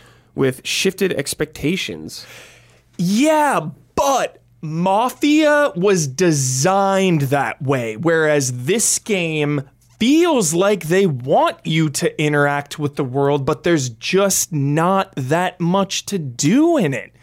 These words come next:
Speaker 1: Mm-hmm.
Speaker 2: There's, like, crimes in progress, you know? But again, I'm sorry for the comparisons. Going back to Red Dead,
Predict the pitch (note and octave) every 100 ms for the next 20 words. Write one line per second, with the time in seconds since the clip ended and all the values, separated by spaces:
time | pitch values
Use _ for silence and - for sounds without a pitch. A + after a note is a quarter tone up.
0 | - C3+ B2+ A3+ A#3+ A#3 G#3 G3 - _
1 | _ _ _ _ _ _ _ _ _ -
2 | - F#3+ A3 B3+ C4+ G3 - E3+ B3+ D4+
3 | E4 E4 - - _ - C4 E4 F4+ -
4 | - - F#3 F3+ C3+ F#3 D4 D#4+ E3+ -
5 | D3+ C3 - B2 C#3+ F3 G#3 A3+ A#3+ A#3
6 | D4+ D4 F#3+ C3+ - A2+ C3+ E3 G3+ G#3+
7 | B3+ B3+ C4 E4 D4+ B3+ D3+